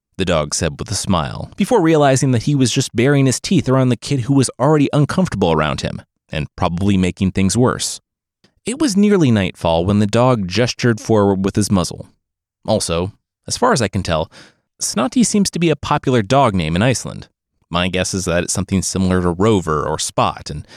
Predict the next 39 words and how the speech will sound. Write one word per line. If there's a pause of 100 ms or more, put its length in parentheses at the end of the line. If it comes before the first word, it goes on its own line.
(340)
and
thanks
to
everyone
on
Mastodon
for
helping
me
out
with
the
pronunciation. (400)
I
hope
I
got
it
correct. (500)
Anyway, (880)
they
were
approaching
a
wooden
stake
fence. (280)
They
had
nearly
made
it
to
the
longhouse
of
a
local
king.